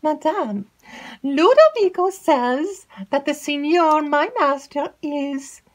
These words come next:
is, that is, he only thinks so, and anybody, you know, madame, is free to think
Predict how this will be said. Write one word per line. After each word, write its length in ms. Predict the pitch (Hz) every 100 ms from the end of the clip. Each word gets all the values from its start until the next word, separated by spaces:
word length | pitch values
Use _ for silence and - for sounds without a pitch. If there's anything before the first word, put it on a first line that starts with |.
| _ -
is, 460 | 285 269 262 - - -
that 180 | 330 339
is, 220 | 339 - _
he 160 | - 349
only 300 | 311 320 339
thinks 440 | - 554 587 349
so, 600 | - 294 277 294 427 539 _
and 160 | 285 277
anybody, 640 | 311 349 440 349 339 359 403
you 140 | 427 453
know, 160 | 359
madame, 500 | 403 494 440 359 359 427 - - -
is 240 | 330 320
free 420 | - 359 339 349 370
to 160 | 440 480
think 560 | 622 523 403 508 -